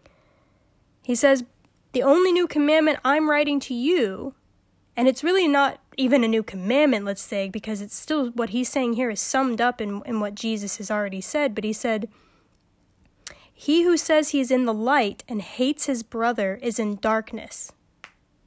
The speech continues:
He who loves his brother abides in the light, and there is no cause for stumbling in him." And I think the reason why he's adding that is because Christianity is forming,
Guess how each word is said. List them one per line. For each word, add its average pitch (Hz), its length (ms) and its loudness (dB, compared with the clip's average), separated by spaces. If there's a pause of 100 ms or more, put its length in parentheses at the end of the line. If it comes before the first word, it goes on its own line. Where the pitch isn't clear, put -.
(480)
He 285 140 2
who 311 160 4
loves 247 460 2
his 277 160 -2
brother 214 440 -2
abides 214 480 -2
in 233 180 -6
the 202 80 -6
light, 202 540 -8 (140)
and 220 160 -2
there 214 140 0
is 202 160 -6
no 247 240 0
cause 262 380 -2
for 233 140 -8
stumbling 240 480 -4
in 196 140 -6
him." 196 240 -8
And 254 100 -4
I 247 80 0
think 320 240 -2
the 359 100 -4
reason 294 360 -2
why 262 140 -2
he's - 200 -8
adding 254 360 -4
that 208 200 -4
is 233 140 -10
because 254 340 -6
Christianity 269 800 -4
is 208 120 -6
forming, 262 720 -6